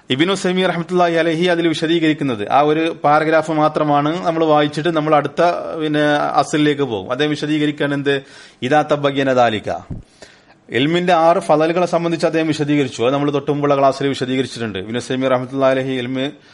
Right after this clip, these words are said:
ഇൽമിന്റെ ആറ് ഫളലുകളെ സംബന്ധിച്ച് വിശദീകരിച്ചത്, അതിന് തൊട്ട് താഴെയാണ് അദ്ദേഹം ഇത് വിശദീകരിക്കുന്നത്. ഇദാ തബയ്യന ദാലിക, ഈ കാര്യങ്ങൾ മനസ്സിലായാൽ, ഫലാ ബുദ്ദ മിൻ മഅരിഫതി മൻ ഹുമുൽ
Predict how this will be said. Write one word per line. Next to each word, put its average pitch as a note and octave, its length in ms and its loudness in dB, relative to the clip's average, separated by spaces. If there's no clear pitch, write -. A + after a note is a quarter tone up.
ഇൽമിന്റെ C#3+ 380 2
ആറ് C3+ 240 6
ഫളലുകളെ C#3 420 0
സംബന്ധിച്ച് C3+ 360 -4
വിശദീകരിച്ചത്, A#2 640 -4
അതിന് C#3 320 -2
തൊട്ട് C#3+ 240 -2
താഴെയാണ് C3+ 260 2
അദ്ദേഹം B2+ 180 0
ഇത് B2 80 -2
വിശദീകരിക്കുന്നത്. A2 840 -6
ഇദാ C#3+ 180 2
തബയ്യന C#3+ 440 0
ദാലിക, A2 360 0
ഈ F3+ 220 -4
കാര്യങ്ങൾ F3 400 2
മനസ്സിലായാൽ, C3 600 0
ഫലാ C#3+ 260 4
ബുദ്ദ D3+ 300 -2
മിൻ D3+ 240 0
മഅരിഫതി D3 680 -2
മൻ D#3+ 380 0
ഹുമുൽ D3+ 440 -2